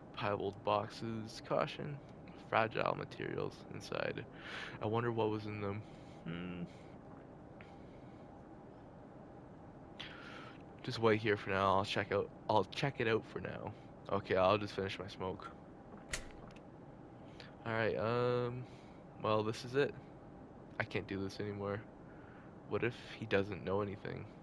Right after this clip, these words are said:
I'm too tired to keep running. Want it to end. Well, we finna find out right now. Hmm. We go upstairs, uh,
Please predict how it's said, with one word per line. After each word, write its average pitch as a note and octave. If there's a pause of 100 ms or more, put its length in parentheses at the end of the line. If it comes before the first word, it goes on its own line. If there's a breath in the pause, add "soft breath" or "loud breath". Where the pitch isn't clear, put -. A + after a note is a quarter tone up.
(480)
I'm G#2+
too -
tired G#2
to G2+
keep -
running. G2 (840)
Want G2+
it -
to -
end. G#2 (2000 loud breath)
Well, G#2+
we A#2
finna -
find G#2+
out A2
right G#2+
now. A#2+ (1800 loud breath)
Hmm. E4+ (2000 loud breath)
We A2
go F#2+
upstairs, -
uh, -